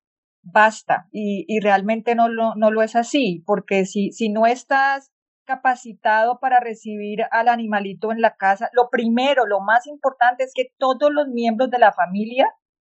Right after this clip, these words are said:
tienen que estar de acuerdo con la entrada del animalito a la casa. ¿Por qué? Porque si es un capricho simplemente de un niño que quiere,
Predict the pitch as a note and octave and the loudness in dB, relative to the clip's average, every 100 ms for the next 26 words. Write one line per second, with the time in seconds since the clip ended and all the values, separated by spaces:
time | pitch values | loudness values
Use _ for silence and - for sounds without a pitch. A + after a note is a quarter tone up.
0 | _ _ _ _ B3 B3+ C4 B3+ A#3+ B3 | _ _ _ _ 2 2 2 -2 -2 0
1 | G#3+ A3+ A3+ - A3 G#3+ A3 A3 G3 E3+ | 2 0 -2 -2 -2 0 0 0 0 0
2 | F#3 E3+ F#3 G3 F3+ F3 E3 E3 E3+ E3+ | 0 4 4 2 -2 -4 -4 -4 -4 0
3 | F3+ E3 - E3 E3 - A3+ G#3+ - B3 | 0 2 0 -2 -2 2 2 2 0 0
4 | - _ _ _ _ _ - B3 A#3+ A#3+ | 0 _ _ _ _ _ -4 -2 0 0
5 | B3+ C4+ D4+ D#4+ D#4+ D#4+ D4 D4+ D4 C#4+ | -2 -4 0 2 4 0 -2 -2 -2 0
6 | C#4 C#4 C#4 C4 C#4 C4+ C4 C4+ C4+ B3 | 0 0 0 0 2 2 2 2 0 0
7 | A#3 A#3+ B3+ G#3+ - A3 A3+ A3+ | 0 0 -2 -10 -4 0 0 0